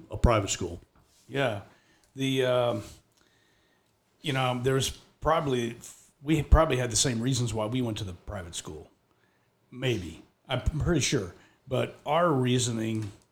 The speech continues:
Speaker 2: and I'm sure, like, uh, a lot of people that, uh, you know, are in, part of our listeners, people that read our books, they were appalled at a lot of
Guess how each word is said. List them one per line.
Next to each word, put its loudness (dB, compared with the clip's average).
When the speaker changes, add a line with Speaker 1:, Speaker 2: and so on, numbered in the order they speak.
Speaker 2:
and -4
I'm -2
sure, 0
like, -2
uh, -2
a -4
lot 2
of -6
people 2
that, -4
uh, -4
you -16
know, -12
are -4
in, -2
part 4
of 0
our 2
listeners, 0
people 0
that -2
read -2
our 0
books, -2
they 0
were 2
appalled 2
at -2
a -2
lot 0
of -4